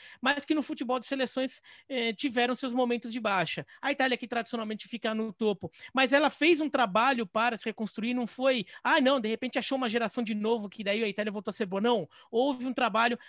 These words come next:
para recolocar a Itália no topo do futebol de seleções. Esse trabalho é coroado com essa final. E a Inglaterra também,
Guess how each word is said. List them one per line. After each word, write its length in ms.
para 140
recolocar 720
a 40
Itália 420
no 100
topo 240
do 80
futebol 340
de 80
seleções. 540
Esse 220
trabalho 260
é 40
coroado 360
com 100
essa 140
final. 400
E 40
a 60
Inglaterra 380
também, 380